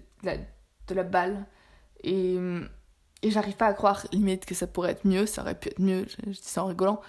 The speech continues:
Mais, mais je n'imagine même pas comment ça aurait pu être mieux, tu vois. Très honnêtement, je suis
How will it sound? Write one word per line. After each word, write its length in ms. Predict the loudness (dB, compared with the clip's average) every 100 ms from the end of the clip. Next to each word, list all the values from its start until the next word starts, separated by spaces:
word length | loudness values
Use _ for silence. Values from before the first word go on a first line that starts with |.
| -20 -14 -4
Mais, 240 | 0 2 2 2 -2 -10 _ _ 0
mais 200 | 2 2
je 140 | 2
n'imagine 560 | 4 6 6 6 4 2
même 200 | 4 2
pas 180 | 2 0
comment 300 | 4 4 4
ça 120 | 0
aurait 100 | -4
pu 80 | -2
être 100 | 2
mieux, 160 | 2
tu 100 | 0
vois. 180 | -8 -12 -14 -20 -18 -16 -16 -20 -20 _ _ _ _ _
Très 220 | 0 4
honnêtement, 340 | 6 6 4
je 240 | 0 -2 -2
suis 260 | -2 -8